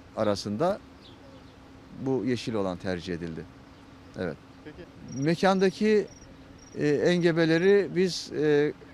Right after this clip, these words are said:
Speaker 1: keçeleri oralara adaptasyonunu yaparak bazı yerlerde üç kat, bazı yerlerde beş kat gibi doldurma yaptık. Keçe-, keçeyle doldurma yaptık. Onun üzerine halıyı koyduk.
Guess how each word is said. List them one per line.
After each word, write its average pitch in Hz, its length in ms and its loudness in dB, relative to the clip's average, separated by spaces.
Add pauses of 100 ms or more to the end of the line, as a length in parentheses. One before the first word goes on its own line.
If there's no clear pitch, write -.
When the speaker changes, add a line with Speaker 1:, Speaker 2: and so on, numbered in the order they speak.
(140)
Speaker 1:
keçeleri 175 640 2 (220)
oralara 147 520 4 (480)
adaptasyonunu 139 720 0
yaparak 151 380 2 (440)
bazı 151 280 4
yerlerde 143 360 0
üç - 180 -8
kat, 143 200 -4
bazı 147 280 2
yerlerde 139 420 0
beş 147 180 2
kat 147 200 -6 (140)
gibi 131 300 0 (640)
doldurma 160 420 4
yaptık. - 320 0
Keçe-, - 300 -8
keçeyle 139 460 0
doldurma 95 360 -2
yaptık. 95 280 -4
Onun 190 160 2
üzerine 131 300 2
halıyı 107 260 0
koyduk. 107 320 0